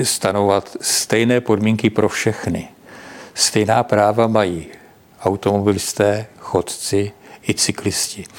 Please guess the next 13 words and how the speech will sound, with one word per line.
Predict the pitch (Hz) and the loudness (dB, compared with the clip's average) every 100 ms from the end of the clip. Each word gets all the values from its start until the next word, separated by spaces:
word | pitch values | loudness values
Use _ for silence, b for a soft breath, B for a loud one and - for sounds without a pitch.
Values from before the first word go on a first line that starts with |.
| B B B | B B B
A | 98 | -2
musíte | 101 - 113 113 | 0 -2 -2 -2
se | - | -2
snažit | - 113 92 110 | 0 0 -2 -2
pro | - 107 | -2 -2
všechny | - 117 - 120 | 0 -2 0 0
vytvořit | 104 - 110 107 110 - B B B B B | 0 2 0 2 0 -2 B B B B B
takové | - 92 - 107 | -4 -2 2 2
podmínky, | 101 104 104 113 113 | 2 0 2 0 2
aby | 104 107 | 0 2
mohli | 104 110 135 135 | 2 4 4 2
tu | 110 | 0
svoji, | - - 95 98 104 | -4 0 2 2 -2